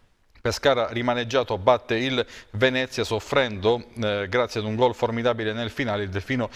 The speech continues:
adesso è a ridosso della zona playoff, il Boemo come Baroni con, eh, buone, eh, prospettive. Le parole di Zeman, ehm, non siamo inferiori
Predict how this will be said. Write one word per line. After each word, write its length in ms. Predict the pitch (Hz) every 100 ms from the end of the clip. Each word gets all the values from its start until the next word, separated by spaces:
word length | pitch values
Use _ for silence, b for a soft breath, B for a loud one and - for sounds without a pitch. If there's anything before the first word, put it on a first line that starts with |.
| B -
adesso 340 | 107 123 -
è 40 | 117
a 80 |
ridosso 380 | 110 113 127 -
della 180 | 110 107
zona 220 | 120 117
playoff, 380 | - 135 98 -
il 120 | 107
Boemo 560 | 98 117 127 113 104 101 B B -
come 320 | - 123 117
Baroni 680 | 98 139 131 107 98 90 - -
con, 340 | - 123 117 107 B B -
eh, 240 | 107 107
buone, 460 | 101 120 135 135 120
eh, 220 | 123 110
prospettive. 880 | - 131 - 131 117 120 95 85 85
Le 160 | 87 113
parole 420 | 113 123 120 104 B B -
di 280 | 110 123 - 107
Zeman, 880 | 101 120 135 147 147 143 139 135 - -
ehm, 600 | 98 95 92 90 90 87
non 240 | 98 120
siamo 380 | - 123 107 98
inferiori 720 | 143 139 - 117 123 123 117